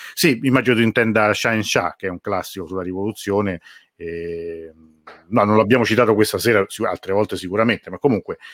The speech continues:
è un, un libro quello comunque da leggere, chi non l'avesse fatto, perché è una, una storia della rivoluzione fatta in, in tempo reale. Credo della Feltrinelli sia pubblicato. Un reperto di un certo interesse anche col senno di poi è Taccuino Persiano, che raccoglie gli articoli di Foucault sugli avvenimenti settantotto settantanove.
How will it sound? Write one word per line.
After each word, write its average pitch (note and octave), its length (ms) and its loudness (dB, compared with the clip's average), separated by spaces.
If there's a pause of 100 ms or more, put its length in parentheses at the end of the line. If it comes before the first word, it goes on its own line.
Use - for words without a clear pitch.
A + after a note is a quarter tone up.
(180)
è B2+ 140 4
un, A#2 100 2 (1080)
un B2 100 2
libro G#2 280 2
quello G2+ 200 2
comunque G2+ 300 0
da G#2+ 100 2
leggere, G2 380 0
chi F2+ 80 -10
non F2 120 -8
l'avesse F2+ 340 -4
fatto, E2+ 400 -6
perché D#2+ 260 -10
è E2+ 60 -6
una, D#2+ 520 -12 (420)
una F#2 160 -4
storia G2 320 0
della F#2+ 120 0
rivoluzione F2 540 -4
fatta F2+ 320 -6
in, E2+ 200 -8
in G2+ 300 -4
tempo F#2+ 340 0
reale. F#2 500 0 (1120)
Credo G#2 220 4
della G2 200 2
Feltrinelli F#2+ 560 0
sia F2+ 140 -6
pubblicato. D#2+ 560 -10 (600)
Un A#2+ 100 6
reperto C3+ 360 6
di A#2+ 80 4
un A2+ 80 -2
certo D3 200 0
interesse D3+ 340 0
anche F#2+ 160 -6
col G2 100 -2
senno D#3 180 0
di F3 120 2
poi A2+ 200 6
è A2 100 2
Taccuino G#2+ 420 0
Persiano, G2 500 -2
che G#2+ 100 0
raccoglie A2+ 300 0
gli G#2+ 60 0
articoli G2+ 340 -2
di G#2 80 -2
Foucault G2+ 320 -6
sugli A2 200 -2
avvenimenti G#2 400 -2
settantotto G2+ 580 -2
settantanove. E2+ 840 -6